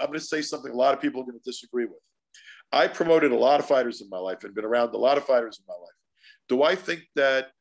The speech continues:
if Jake Paul continues to improve in a year or two,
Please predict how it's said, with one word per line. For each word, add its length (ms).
if 140
Jake 340
Paul 220
continues 540
to 140
improve 460
in 100
a 40
year 240
or 80
two, 380